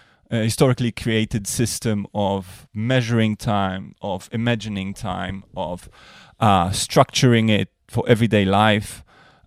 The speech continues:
attitudes and approaches and ideals, uh, about, about time in, in, you know, for, for any given, uh, human society. And of course, uh, within every, every, uh, given society, we may have different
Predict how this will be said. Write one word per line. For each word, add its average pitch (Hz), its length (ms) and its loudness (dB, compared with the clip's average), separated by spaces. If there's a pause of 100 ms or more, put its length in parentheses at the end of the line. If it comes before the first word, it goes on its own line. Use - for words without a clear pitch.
(120)
attitudes 120 600 -6
and 104 200 -8
approaches 113 580 -2
and 113 160 -6
ideals, 107 760 -2 (540)
uh, 98 320 -4
about, 98 560 -2
about 101 320 -2
time 98 420 -2
in, 110 280 -4
in, 107 420 -6
you 127 80 -8
know, 92 260 -8
for, - 220 -12 (460)
for - 180 -8
any 110 200 -2
given, 98 580 -4
uh, 82 280 -6
human 98 340 0
society. 117 760 -6 (280)
And 113 120 -4
of - 120 -6
course, - 440 -2 (600)
uh, 110 160 0
within 117 880 0
every, 104 400 -2
every, 101 460 -2
uh, 95 200 -2
given 101 340 -4
society, 113 480 -2
we 113 120 0
may 113 200 -2
have 117 280 -2
different - 600 -2